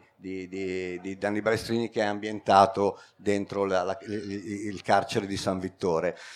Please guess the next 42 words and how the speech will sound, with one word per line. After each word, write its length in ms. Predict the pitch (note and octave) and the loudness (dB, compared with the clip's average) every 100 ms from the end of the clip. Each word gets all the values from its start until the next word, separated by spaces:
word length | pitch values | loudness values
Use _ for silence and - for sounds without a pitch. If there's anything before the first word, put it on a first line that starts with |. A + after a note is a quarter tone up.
| - | -12
E 260 | - A#2+ F#3 | 0 2 4
poi 140 | A3+ | 2
con-, 180 | F3 D#3+ | 2 2
abbiamo 260 | C#3 C#3 C#3 | 2 2 2
continuato 520 | C#3 D#3 D3 C#3+ F#3 | -2 0 4 6 6
il 80 | G3 | 2
giro 260 | C3+ F3 | 4 4
con 140 | A#2+ A2+ | 4 2
altri 240 | A#2 A#2+ | -2 -4
luoghi, 380 | A#2 A#2 C3+ A#2+ | 4 10 10 8
il 80 | G#2+ | 0
Corriere 260 | A2+ A2+ | 0 0
della 160 | A2+ A2 | 2 2
Sera, 300 | - C3 G#2 | 2 0 0
tutto 260 | G#2+ - D#3 | -2 -4 4
quanto, 500 | A#2+ C3+ - E3+ - - | 6 6 4 2 2 -6
e, 120 | - E3 | 2 6
e, 800 | E3 D3+ D3+ D3 C#3 C#3+ C#3+ - | 6 6 4 4 4 2 0 0
ed 120 | E3 | 2
è 40 | F#3+ | 4
stata 340 | - A3 G#3 | 6 6 6
fatta, 760 | - E3+ A2+ - A2+ B2 E3+ - - _ - | 10 10 8 4 8 8 6 0 -20 _ -2
eh, 160 | B2+ | 0
proprio 680 | D#3 G#3+ A3+ G#3 G3 E3 - | 4 6 8 10 12 10 6
nel 120 | D#3+ | 0
momento 360 | G3 G3+ A#3+ A3+ | 4 4 4 2
in 100 | G3 | 0
cui 160 | G#3 F#3+ | 0 -2
si 160 | - | 0
usciva 840 | G3+ - - G#3 C3+ G#2 F#2 E2+ - _ _ _ _ _ _ | 0 2 4 4 4 6 6 4 -6 _ _ _ _ _ _
dal 260 | G#2+ C3 | 8 8
lockdown. 840 | B2+ B2+ A#2+ G#2 F#2 E2+ E2 E2+ - _ _ _ _ _ _ _ _ _ _ | 8 2 6 6 6 2 -4 -8 -10 _ _ _ _ _ _ _ _ _ _
E, 140 | - C3+ | -2 2
e, 960 | C#3 C#3+ D3 C#3+ C#3 C#3 C#3 C#3 C3 | 2 4 4 4 4 4 4 2 2
e 60 | D3 | 4
abbiamo 220 | D#3+ G#3+ | 6 8
capito 300 | C#4+ B3 B3 | 6 6 6
la 100 | D3+ | 6
forza 460 | - D3 A#2 - G#2 | 8 6 4 2 -6
a 40 | |
quel 180 | - F#2 | -6 -8
punto. 560 | - F2+ D#2+ F2 F2 | -8 -12 -10 -8 -10